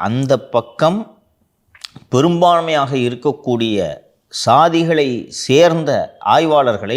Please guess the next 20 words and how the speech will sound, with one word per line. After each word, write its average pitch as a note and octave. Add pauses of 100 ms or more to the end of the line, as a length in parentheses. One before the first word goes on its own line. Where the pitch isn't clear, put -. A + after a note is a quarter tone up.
(120)
நியமிக்கவே B2+
மாட்டார்கள். F2 (480)
தென் C#3
தமிழகத்துல C3+
எல்லாருக்கும் A#2+
தெரியும், A#2+
ஒரு A#2+
மூன்று C3
ஜாதிகள் A2+ (340)
அதிக C3
எண்ணிக்கையில் G2+
அந்த F#2+
பக்கம் F#2
இருக்கும். - (280)
So -
என்ன C3+
பண்ணுவாங்கன்னா, A#2 (300)
நாயுடு, G#2 (720)
செட்டியார், A#2+ (340)
பிராமணர்கள், G#2+